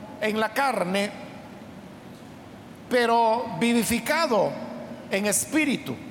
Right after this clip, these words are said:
en el cual también fue y predicó a los espíritus encarcelados,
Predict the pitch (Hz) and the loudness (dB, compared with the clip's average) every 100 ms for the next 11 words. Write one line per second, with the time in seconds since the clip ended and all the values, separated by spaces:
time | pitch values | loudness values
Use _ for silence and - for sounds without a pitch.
0 | - - - - - - - - - - | -14 -14 -16 -16 -16 -16 -16 -18 -18 -18
1 | - - - - - - - - - - | -18 -16 -16 -16 -16 -16 -16 -16 -16 -2
2 | 269 330 359 269 262 294 285 233 214 262 | 0 2 2 4 4 4 4 2 4 4
3 | 285 - 277 254 202 226 - - - - | 4 2 4 4 4 2 -2 -10 -12 -14
4 | - - - - - - - - - - | -14 -14 -16 -16 -16 -16 -16 -16 -14 -2
5 | 247 247 254 240 233 - 262 277 277 254 | -2 2 4 4 4 4 6 8 8 6
6 | 226 277 - - - - - - - - | 4 0 -6 -8 -10 -12 -14 -14 -14 -14
7 | - - - - - 226 226 - 220 - | -14 -16 -14 -10 -2 2 2 4 2 2
8 | 320 349 302 254 196 196 190 208 175 160 | 2 4 4 4 4 2 2 0 2 2
9 | 185 170 139 127 - | 4 2 0 -2 -8